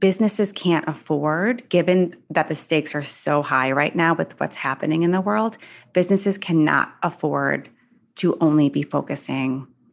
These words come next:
on profit. It just doesn't work. And also the c-, consumers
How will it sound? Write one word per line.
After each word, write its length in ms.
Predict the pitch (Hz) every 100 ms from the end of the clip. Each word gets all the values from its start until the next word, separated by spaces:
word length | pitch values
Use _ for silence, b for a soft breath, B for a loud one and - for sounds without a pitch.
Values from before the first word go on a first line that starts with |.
| _
on 140 | 151
profit. 440 | - 120 - - - - _ _ _ _ 180
It 80 | 175
just 180 | 170
doesn't 300 | 160 147 -
work. 200 | 143 131 -
And 80 | 170
also 320 | 185 196 190
the 120 | 180 -
c-, 80 | - -
consumers 580 | 190 - 180 165 151